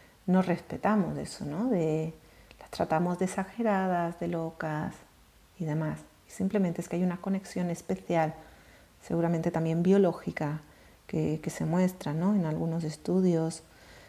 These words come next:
que se están haciendo, muy interesantes, de cómo, ah, cambia el cerebro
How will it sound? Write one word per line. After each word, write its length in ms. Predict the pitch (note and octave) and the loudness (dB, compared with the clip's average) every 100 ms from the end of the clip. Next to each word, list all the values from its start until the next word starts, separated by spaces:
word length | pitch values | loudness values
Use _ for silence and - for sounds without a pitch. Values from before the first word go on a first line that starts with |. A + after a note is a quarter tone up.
| - - | -12 -4
que 100 | E3 | -2
se 140 | D#3+ | -2
están 240 | D#3+ D3+ | -2 -2
haciendo, 720 | D3+ - F3 F#3 F#3 E3 D#3+ D#3+ | -4 0 4 6 6 6 2 2
muy 220 | E3 E3 | 0 0
interesantes, 1000 | D#3 D3 C#3+ - F3+ G3 F#3 D#3 D3+ - - - - - - - - - - - - - | 0 0 -2 2 6 6 4 0 -2 -10 -20 -20 -20 -20 -20 -20 -20 -20 -20 -20 -20 -8
de 440 | F3 D#3+ D#3+ D#3 D#3+ | 0 2 2 0 -2
cómo, 400 | - F3+ F3 E3 E3 D#3+ | 0 2 2 0 -2 -6
ah, 260 | - - - - - - | -8 -8 -10 -14 -18 -2
cambia 320 | F3+ G#3 F#3+ | 4 6 6
el 100 | E3 | 4
cerebro 800 | - E3+ F#3 G3+ F3 E3 E3+ E3+ | 0 2 4 4 4 2 0 -4